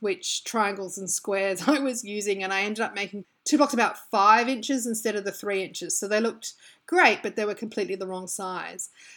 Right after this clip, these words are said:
So those are gonna be the two, the first two blocks I'm gonna make for <laughs> coasters,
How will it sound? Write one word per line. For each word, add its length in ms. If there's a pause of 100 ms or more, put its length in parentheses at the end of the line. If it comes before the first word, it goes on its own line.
So 180
those 280
are 20
gonna 160
be 80
the 100
two, 640
the 80
first 480
two 640 (480)
blocks 280
I'm 140
gonna 160
make 280
for 160
<laughs> 0
coasters, 920